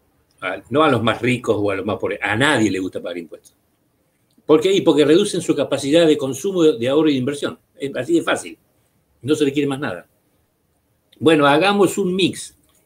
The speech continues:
Bueno, es difícil encontrar el mix óptimo, digamos. ¿Sí? Y no solo, lo digo para el caso de Argentina, lo digo también para otros países, digamos. Pocos países europeos están cumpliendo la norma del tres por ciento de déficit de,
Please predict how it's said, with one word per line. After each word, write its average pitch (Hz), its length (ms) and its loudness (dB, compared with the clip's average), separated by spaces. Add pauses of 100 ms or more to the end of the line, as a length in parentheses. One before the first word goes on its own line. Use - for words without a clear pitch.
(220)
Bueno, 117 260 0
es 120 120 0
difícil 147 380 0
encontrar 117 280 -2
el 120 80 0
mix 131 220 -4
óptimo, 87 380 -6
digamos. 85 440 -16 (1000)
¿Sí? 117 100 -8
Y - 240 -4
no 123 200 -6
solo, 135 360 2 (380)
lo 107 80 -8
digo 110 160 -2
para 95 120 -4
el - 40 -8
caso - 160 -8
de 98 60 -6
Argentina, 101 380 -4
lo 87 100 -6
digo 101 160 -2
también 104 220 -6
para 90 300 -6 (280)
otros 101 220 -6
países, 101 360 -4
digamos. - 260 -18 (960)
Pocos 143 260 2
países 139 320 4
europeos 131 360 4
están 123 200 -4
cumpliendo 117 460 -2
la 107 180 0
norma 120 340 0
del 101 120 -4
tres 113 180 -4
por 107 180 -6
ciento 120 340 -4
de 104 80 0
déficit 104 440 -4
de, 95 220 -8